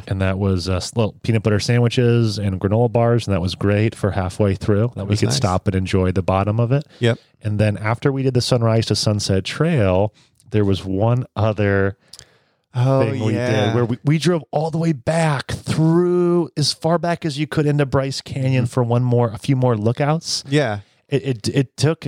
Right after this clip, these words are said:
Speaker 1: probably thirty minutes to get there, then thirty minutes to get back to continue on.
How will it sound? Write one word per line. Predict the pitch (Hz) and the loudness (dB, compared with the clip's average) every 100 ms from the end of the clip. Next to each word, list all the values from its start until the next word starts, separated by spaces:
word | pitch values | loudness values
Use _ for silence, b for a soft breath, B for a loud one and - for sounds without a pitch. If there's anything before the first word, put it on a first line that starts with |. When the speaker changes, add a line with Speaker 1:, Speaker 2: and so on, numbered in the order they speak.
| - | -2
Speaker 1:
probably | 143 131 | 0 -2
thirty | 123 139 147 | 0 -2 0
minutes | 151 156 - | 0 0 0
to | 170 | 0
get | 170 120 | 2 2
there, | 110 110 | 0 0
then | 101 | -4
thirty | - 123 120 | -2 0 0
minutes | 117 113 | -2 -2
to | 110 | 0
get | 104 - | 0 0
back | 110 107 - | 0 0 -4
to | 104 | -6
continue | 101 87 95 92 90 | -4 -2 -2 0 2
on. | 143 113 98 | 2 2 0